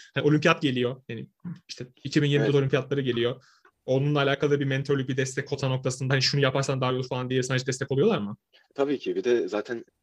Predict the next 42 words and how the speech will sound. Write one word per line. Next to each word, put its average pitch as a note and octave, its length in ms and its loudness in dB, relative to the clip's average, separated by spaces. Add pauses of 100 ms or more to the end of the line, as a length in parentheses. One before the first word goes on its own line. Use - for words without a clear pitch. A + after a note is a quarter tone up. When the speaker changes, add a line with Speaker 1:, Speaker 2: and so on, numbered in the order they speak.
(260)
Speaker 2:
iki G#2 240 -10
bin A2+ 300 -4
yirmi G2+ 260 -8
olimpiyatlarında G#2 880 -10 (340)
üçüncü G2+ 300 -4
olan G2+ 160 0 (100)
ar-, - 300 -16
arkadaşımız F#2+ 460 -8
var, D#3+ 120 -16
Hakan - 240 -18
Alişler. D#2+ 280 -12
O C#3 100 0
benim B2+ 140 2
mesela C3 260 -2
çocukluk B2+ 360 0
arkadaşım. F#2 420 -6 (320)
On A#2 140 0
bir A#2 60 0
yaşından A#2 380 0
beri A2 200 -2
birlikteyiz A2+ 440 0
yani. E2 180 -6 (200)
Sadece G#2+ 260 -2
antrenörler G#2 460 -6
farklı. E2 300 -16
Onun F#2+ 140 -10
da F#2+ 140 -2 (400)
babası, F#2 480 -8 (120)
hocamız F2+ 440 -8
antrenör. F2+ 420 -10 (380)
E, - 40 -4
o A2 120 6
yüzden A2 320 0
Ankaralı F#2+ 420 -4
o E2 80 -10
da F2 60 -6
aynı F2+ 140 -6
şekilde. G#2 340 -8
Yani B2 280 0
beraber C#3+ 380 4
büyüdük C#3 260 -6
diyebilirim. C#3+ 360 6